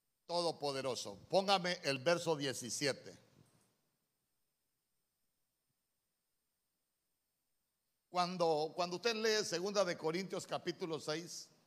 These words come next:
el Señor está hablando de que nosotros, eh, nosotros debemos apartarnos de lo inmundo.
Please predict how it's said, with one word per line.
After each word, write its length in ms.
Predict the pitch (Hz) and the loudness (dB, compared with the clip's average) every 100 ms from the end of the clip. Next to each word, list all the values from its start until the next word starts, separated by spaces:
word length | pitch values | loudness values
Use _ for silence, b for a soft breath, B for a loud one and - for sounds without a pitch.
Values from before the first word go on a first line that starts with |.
| _ _ _ _ _ _ _ _ _ _ _ _ _ _ _ _ _ _ - | _ _ _ _ _ _ _ _ _ _ _ _ _ _ _ _ _ _ -8
el 160 | 170 | -6
Señor 380 | 208 190 220 233 | -2 0 4 4
está 180 | 226 233 | 4 4
hablando 480 | 226 220 214 220 220 | 6 4 2 -2 -2
de 160 | 190 | -2
que 160 | - 170 | -2 -4
nosotros, 540 | 170 202 185 208 202 165 | -2 -2 -2 -4 -6 -8
eh, 120 | 156 147 | -10 -6
nosotros 380 | 160 185 190 196 | -4 -4 -4 -4
debemos 440 | 180 190 190 202 | -4 -4 -4 -4
apartarnos 720 | 165 - 151 - 196 175 185 | -4 -2 -6 -2 -2 -2 -6
de 140 | 151 156 | -4 -4
lo 160 | 156 | -6
inmundo. 640 | 160 175 202 208 175 156 | -8 -2 -2 -2 -4 -6